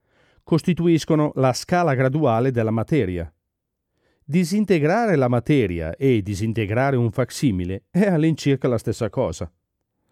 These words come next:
Se avete qualcuno quassù ad una buona altezza, potrebbe liberare la propria potenza sulla materia reale.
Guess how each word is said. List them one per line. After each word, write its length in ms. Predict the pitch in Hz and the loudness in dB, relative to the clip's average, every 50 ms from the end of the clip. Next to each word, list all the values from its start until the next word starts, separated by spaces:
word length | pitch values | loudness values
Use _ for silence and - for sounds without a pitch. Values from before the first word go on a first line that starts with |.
| _ _ _ _ _ _ _ _ _ | _ _ _ _ _ _ _ _ _
Se 200 | - - - 156 | -6 0 2 2
avete 280 | 160 160 190 175 190 165 | 4 4 2 2 0 0
qualcuno 520 | - 160 156 151 - - 160 170 156 139 | 2 2 2 0 0 0 0 2 2 0
quassù 580 | - 127 131 131 - - - 151 135 110 92 95 _ | 0 0 -2 -2 -2 -2 -2 0 0 0 -4 -6 _
ad 180 | - 113 104 95 | -6 -4 -4 -2
una 220 | 113 117 110 104 | 0 0 0 -2
buona 360 | 90 104 120 127 127 123 117 | -2 -2 -2 0 0 0 0
altezza, 600 | 120 127 135 - - 113 85 - - - 127 120 _ _ _ _ _ - | 0 -2 -2 0 0 -2 -2 -2 -8 -8 -8 -8 _ _ _ _ _ -6
potrebbe 420 | - 233 220 - 175 170 151 175 143 | -2 -2 0 2 0 0 2 2 2
liberare 500 | 139 135 131 165 143 127 110 117 139 135 | 2 2 2 2 2 2 0 0 0 0
la 120 | 117 101 | 0 -2
propria 300 | - 123 127 - 123 110 | -2 -2 -2 0 0 0
potenza 580 | - 143 151 - 135 110 104 104 - - 143 - | 0 -2 -2 0 0 0 0 -2 -2 -2 -4 -4
sulla 360 | - - - 143 131 117 113 | -4 -2 0 2 4 4 4
materia 500 | 117 135 135 - 117 104 104 117 120 98 | 2 0 0 0 0 0 0 0 0 -2
reale. 680 | 85 87 101 104 104 117 135 123 85 78 78 78 78 | -2 -2 -2 -2 -2 -2 -2 -4 -4 -8 -10 -10 -12